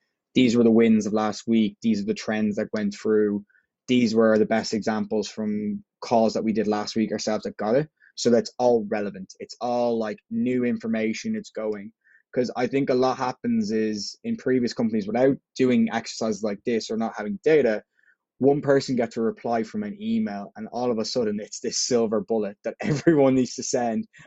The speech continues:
and we're gonna redo all our marketing on because we got one meeting.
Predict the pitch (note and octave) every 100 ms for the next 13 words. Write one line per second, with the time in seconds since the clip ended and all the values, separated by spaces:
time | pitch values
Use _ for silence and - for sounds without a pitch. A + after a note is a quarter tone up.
0 | - C#3 - E3+ D#3+ C#3 B2+ C#3+ C#3 -
1 | _ _ C#3+ B2+ B2 A#2+ A2+ A2+ A#2+ B2+
2 | A#2 A2 G#2 - _ - A#2+ A2+ A#2 A#2
3 | G#2+ A#2 A2 G#2 A#2 E3